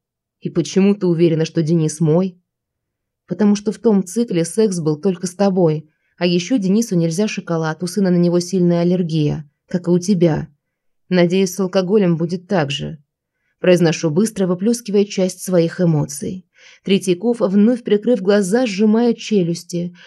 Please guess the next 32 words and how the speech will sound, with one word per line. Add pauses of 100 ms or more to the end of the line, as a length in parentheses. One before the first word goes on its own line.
(120)
Он
явно
ошарашен,
не
зная,
о
чём
думает,
но
я
как
будто
физически
ощущаю
весь
груз,
который
лёг
на
его
плечи. (460)
Одно
дело
отказаться
от
нас,
выгнать,
а
затем
раскаяться
и
прийти.